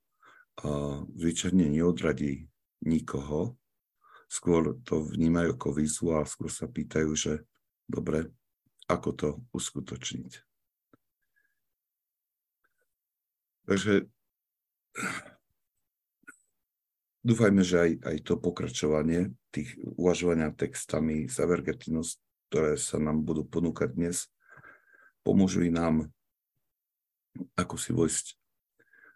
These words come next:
do hĺbšieho poznania duchovného života a čo znamená, e, ako si kráčať rýchlejšie a s-,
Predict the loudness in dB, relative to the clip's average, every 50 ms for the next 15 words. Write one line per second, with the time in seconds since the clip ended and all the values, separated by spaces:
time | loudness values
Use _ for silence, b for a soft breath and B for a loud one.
0 | b -6 -2 0 2 2 2 0 -2 -2 0 0 2 2 2 0 0 0 -2 -2
1 | -2 -2 0 2 2 2 2 0 -2 -6 -8 -6 -4 -2 0 0 0 0 0 -2
2 | -2 -2 -2 -2 -2 -4 -4 -2 -2 -2 -2 -4 -6 -12 _ -12 -10 -6 -4 -4
3 | -4 -4 -2 -2 0 0 2 2 2 0 0 -2 -4 -8 -14 _ _ _ _ _
4 | _ _ _ _ _ _ _ _ _ _ -6 -2 0 0 0 -2 -4 -8 -14 _
5 | -16 -8 -8 -8 -8 -6 -6 -4 -2 -2 -4 -4 -6 -8 -2 2 2 4 4 2
6 | 2 0 0 -2 -2 -2 -2 -2 -2 -2 0 0 0 2 0 -2 -4 -4 -4 -6
7 | -6 -8 -8 -8 -8 -8 -10 _ _ -10 -10 -10 -10